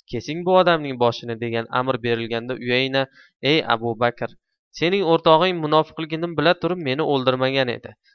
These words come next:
Sen ham o'ldirolmaysan", deydi. Shunda Hazrat Abu Bakr payg'ambarimizning unga ko'rgan choralarini eslab qo'yib yuboradi. Necha kunlik qamal biron natija bermadi.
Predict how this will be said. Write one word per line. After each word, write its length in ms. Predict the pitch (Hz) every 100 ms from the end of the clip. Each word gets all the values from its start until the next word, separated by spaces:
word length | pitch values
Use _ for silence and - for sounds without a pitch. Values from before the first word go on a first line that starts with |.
| _
Sen 180 | - 139
ham 220 | 151 165 175
o'ldirolmaysan", 840 | 131 123 123 139 143 123 - 110 107
deydi. 260 | 107 104 110 _ _
Shunda 280 | - 139 147
Hazrat 380 | 139 135 143 -
Abu 240 | 135 135 131
Bakr 260 | 135 147
payg'ambarimizning 1000 | 143 139 131 135 135 135 135 139 131 156 156 - - _
unga 360 | 143 156 170 180 -
ko'rgan 380 | - 156 147 180
choralarini 580 | - 151 147 139 139 143 135
eslab 300 | 123 127 127 -
qo'yib 260 | 127 123 110
yuboradi. 480 | 110 113 110 104 104 _ _ _
Necha 220 | 131 135
kunlik 320 | 135 135 139 139
qamal 340 | - 135 175 180 -
biron 320 | 127 120 151 160
natija 400 | 113 117 113 120
bermadi. 540 | 117 120 117 113 107